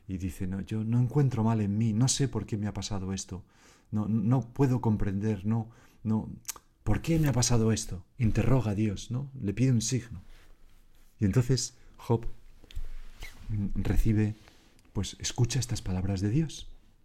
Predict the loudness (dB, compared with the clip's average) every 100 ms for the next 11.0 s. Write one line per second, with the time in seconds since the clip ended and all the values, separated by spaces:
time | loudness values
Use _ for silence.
0 | _ _ _ -4 0 4 6 6 6 2
1 | 0 -2 -2 -4 -2 -2 -2 -2 -4 -6
2 | -10 -20 _ _ _ _ _ _ -12 -12
3 | _ _ _ _ -2 6 8 10 8 8
4 | 4 4 2 0 0 0 0 0 4 4
5 | 4 0 -4 -8 _ _ -4 0 4 6
6 | 4 2 2 2 2 0 -2 -4 -2 -2
7 | 0 -2 0 0 0 0 -4 -14 _ _
8 | _ _ _ _ _ _ _ _ _ _
9 | _ -20 -8 6 10 10 10 6 4 4
10 | 0 -4 -6 -12 _ _ 0 4 6 4